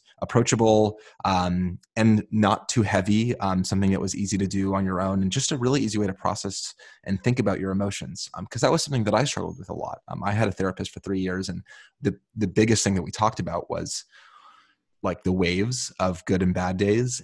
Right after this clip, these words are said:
and the importance of, of kind of releasing and, and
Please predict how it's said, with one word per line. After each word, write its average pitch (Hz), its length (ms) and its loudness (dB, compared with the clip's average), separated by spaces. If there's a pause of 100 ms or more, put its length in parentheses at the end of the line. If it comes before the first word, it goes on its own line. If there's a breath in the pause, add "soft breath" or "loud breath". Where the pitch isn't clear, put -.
and 98 520 4 (160)
the 92 680 0
importance 101 760 0
of, 90 420 -4 (800)
of 92 200 -6 (440)
kind 160 240 4
of 127 320 0 (180)
releasing 107 800 2
and, 87 260 -8 (240)
and 95 140 -4